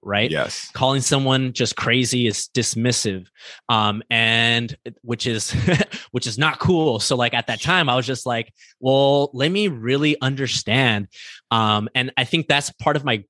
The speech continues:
Speaker 1: biggest success of where I am today and just at the accomplishment, accomplishments that I have, as well as the, you know, the amount of friends and connections that I do have was because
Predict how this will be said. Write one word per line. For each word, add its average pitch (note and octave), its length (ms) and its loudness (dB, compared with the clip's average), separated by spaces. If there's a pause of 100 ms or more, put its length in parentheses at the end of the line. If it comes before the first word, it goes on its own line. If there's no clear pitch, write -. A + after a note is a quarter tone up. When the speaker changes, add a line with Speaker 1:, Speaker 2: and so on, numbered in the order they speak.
(100)
Speaker 1:
biggest C3 380 0
success B2+ 560 -2
of G2+ 140 -10
where A2 240 0
I A#2 160 4
am A#2 180 0
today A2+ 480 0
and G#2+ 200 -2
just - 460 -4
at A#2 100 -2
the A#2+ 60 -2
accomplishment, A#2 600 -4 (100)
accomplishments A#2+ 680 0
that A2 100 2
I F#2 40 2
have, A#2 480 2
as G2+ 160 -2
well G#2 260 2
as G#2 220 0
the, G2+ 300 0 (340)
you E3 60 0
know, C3 120 6
the A#2 120 2
amount A#2 240 2
of G#2+ 80 -8
friends B2 400 2
and A2 100 -4
connections A#2 380 -2
that A#2 100 2
I G#2+ 60 0
do B2+ 180 0
have A#2 380 0
was A#2 200 0
because A2+ 420 0